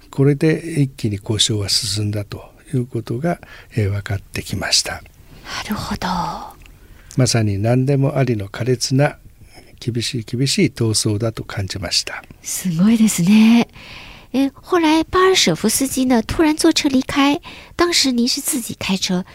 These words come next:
Speaker 2: 就赶紧尾随其后，发现他的车子开进了中南海。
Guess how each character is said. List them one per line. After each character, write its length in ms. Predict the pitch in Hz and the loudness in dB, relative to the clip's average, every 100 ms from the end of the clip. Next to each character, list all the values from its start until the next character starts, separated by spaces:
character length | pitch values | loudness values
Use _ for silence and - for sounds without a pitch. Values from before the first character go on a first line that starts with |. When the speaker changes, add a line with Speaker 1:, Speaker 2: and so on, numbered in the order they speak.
| - - | -20 -6
Speaker 2:
就 160 | 220 | -2
赶 420 | 190 - 185 214 | -2 0 2 2
紧 320 | 311 - 226 220 | 0 0 0 2
尾 160 | 190 | 2
随 260 | - - 175 | 2 0 0
其 200 | - - | 0 -2
后， 300 | 202 254 185 - - - - - - - | 0 2 2 -2 -18 -18 -20 -20 -20 -20
发 240 | - - 302 | -8 -2 0
现 180 | - | 0
他 140 | 262 294 | -2 0
的 80 | 269 | 0
车 320 | - - 302 | 0 0 2
子 140 | - | 0
开 340 | - - 302 302 | -2 -2 -2 -2
进 160 | 320 | -2
了 80 | 233 | -4
中 200 | - 349 | -4 -8
南 180 | 349 381 | -8 -8
海。 380 | - - - | -10 -12 -14